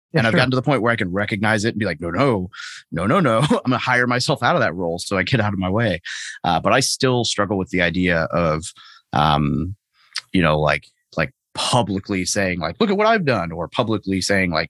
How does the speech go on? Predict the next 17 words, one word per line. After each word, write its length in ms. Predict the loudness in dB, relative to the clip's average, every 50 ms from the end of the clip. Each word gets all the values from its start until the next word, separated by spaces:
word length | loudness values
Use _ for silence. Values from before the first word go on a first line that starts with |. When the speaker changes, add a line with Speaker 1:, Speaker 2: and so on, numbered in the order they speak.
| -6 _
Speaker 2:
like, 160 | -6 -4 -4 -2
sharing 320 | 0 0 2 0 0 -2
success 360 | -4 -6 -2 -2 0 0 0
stories 560 | -2 -2 -2 0 0 0 0 0 0 -2 -2
or, 220 | -4 -4 -6 -6 -8 -12 -12 -12 -10 -12 -12 -12 -4 -2
or 120 | 0 0
sharing, 720 | 0 2 2 2 2 4 2 0 0 -2 -4 -6 -8 -12 _ -20 -20 -20 _ _ _ -4
uh, 280 | -2 -2 -2 -2 -4 -2
you 100 | -2 -2
know, 80 | -2 0
income 520 | 2 2 2 4 4 2 2 2 2 0
or, 320 | 0 0 -2 -4 -4 -6 -10 -14 -18 -20 -20 -10 _
or 440 | -4 -2 -2 -2 -2 -4 -6 -8 -10 -12 _ 0
going 260 | 0 2 2 0 0
all 300 | 0 2 2 2 2 2
out 240 | 2 2 2 2 2
on, 420 | 0 0 0 -2 -2 -4 -6 -8